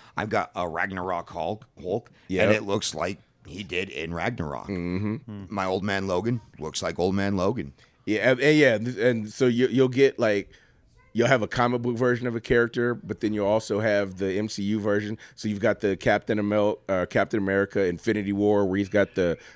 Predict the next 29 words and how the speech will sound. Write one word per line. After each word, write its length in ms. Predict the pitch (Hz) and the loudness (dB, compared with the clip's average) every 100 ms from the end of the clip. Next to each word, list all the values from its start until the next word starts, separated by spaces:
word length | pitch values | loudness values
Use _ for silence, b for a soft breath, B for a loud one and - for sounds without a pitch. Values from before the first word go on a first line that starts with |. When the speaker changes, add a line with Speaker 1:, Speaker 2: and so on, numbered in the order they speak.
| B - | B -4
Speaker 2:
the 160 | 87 | -2
Wakanda 520 | 85 87 - 104 104 | 0 -2 0 0 0
shields 440 | 98 101 107 98 90 | -4 0 0 0 -6
instead 300 | 98 - 95 | -10 -4 -4
of, 120 | 95 - | -4 -4
you 80 | |
know 80 | 104 | -4
what 60 | 101 | -2
I 40 | |
mean? 260 | 104 104 - b b b | -2 -4 -6 b b b
Like, 180 | 98 101 | 0 0
it's 120 | 117 | -2
so 180 | - 139 | 2 2
dope 320 | 120 123 113 | 4 2 2
how 120 | 120 95 | 2 0
they 120 | 90 | 0
do 180 | 80 98 | -2 -2
that. 200 | 85 80 | -2 -2
And 120 | 131 | 0
if, 120 | 160 185 | 2 2
and 100 | 175 | 0
if 120 | 165 | 2
you've 160 | 170 175 | 2 2
ever 180 | 180 | 2
read, 300 | 127 123 131 | 2 4 4
like, 180 | 107 98 | 2 -2
any 200 | 113 120 | -2 -2
of 60 | 110 | 0
the, 200 | 95 | 0